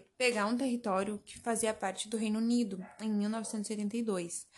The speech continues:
Porém, eles perderam essa guerra, e isso enfraqueceu o atual governo.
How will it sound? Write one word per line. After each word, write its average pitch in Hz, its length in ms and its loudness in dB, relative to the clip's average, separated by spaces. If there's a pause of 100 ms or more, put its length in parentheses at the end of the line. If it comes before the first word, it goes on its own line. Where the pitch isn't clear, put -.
(280)
Porém, 254 300 6
eles 240 160 2
perderam 233 380 4
essa 233 180 0
guerra, 226 340 4
e 202 140 2
isso 208 160 0
enfraqueceu 240 800 0 (460)
o 262 220 6
atual 247 320 4
governo. 214 500 0